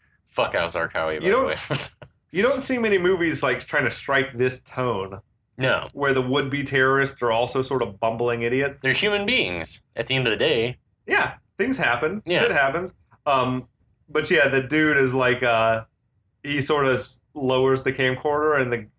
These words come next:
Speaker 2: and Aziz asks, "What are you
Speaker 1: "What are
Speaker 2: doing?"
Speaker 1: you
Speaker 2: He's
Speaker 1: doing?"
Speaker 2: like, "Batteries, Aziz!"
Speaker 1: <laughs>
Speaker 2: And he's like, "Go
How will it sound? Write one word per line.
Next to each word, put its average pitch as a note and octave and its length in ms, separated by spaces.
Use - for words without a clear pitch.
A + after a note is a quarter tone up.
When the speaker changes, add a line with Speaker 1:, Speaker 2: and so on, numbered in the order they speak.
Speaker 2:
and A#2+ 140
Aziz B2 380
asks, B2 240
"What B2+ 100
are C3 40
you B2+ 40
Speaker 1:
"What A#2+ 140
are - 0
Speaker 2:
doing?" A#2+ 100
Speaker 1:
you B3+ 60
Speaker 2:
He's A3+ 100
Speaker 1:
doing?" B2 180
Speaker 2:
like, - 120
"Batteries, D#4 540
Aziz!" D4+ 680
Speaker 1:
<laughs> - 600
Speaker 2:
And F3+ 100
he's E3+ 140
like, C3+ 180
"Go G#2 280